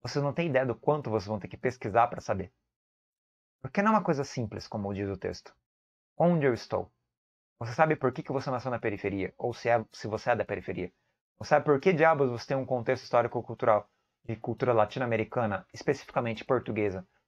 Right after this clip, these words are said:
brasileira? E por que diabos você tem toda essa cultura de consumo, de elite, de esclarecimento? Por que diabos você vai pra escola? O que que é escola? O que é religião? O que é trabalho? Essas coisas você não vai se questionar.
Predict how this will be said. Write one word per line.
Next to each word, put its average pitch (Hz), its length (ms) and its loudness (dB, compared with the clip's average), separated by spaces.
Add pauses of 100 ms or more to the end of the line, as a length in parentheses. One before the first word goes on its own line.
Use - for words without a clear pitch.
(140)
brasileira? 110 640 2 (320)
E 123 60 -2
por 131 220 4
que 165 160 2
diabos 143 440 6
você 117 200 -2
tem 123 160 -2
toda 135 160 2
essa 139 180 0
cultura 127 360 0
de 110 100 -4
consumo, 123 760 -4
de 107 120 -2
elite, 135 520 0
de 113 140 -2
esclarecimento? 117 1000 -2 (220)
Por 180 140 -4
que 214 100 2
diabos 160 300 4
você - 80 -4
vai 143 100 8
pra 143 100 -2
escola? 143 320 4
O 131 40 -6
que - 80 -16
que - 120 -10
é 147 40 -4
escola? 131 640 2 (460)
O 120 80 -10
que - 120 -16
é - 40 -12
religião? 127 680 2
O - 540 -20
que - 60 -2
é 190 40 2
trabalho? 120 800 4 (360)
Essas - 140 -20
coisas 202 240 2
você 196 100 -4
não 185 80 4
vai 180 120 6
se - 140 -10
questionar. - 420 -8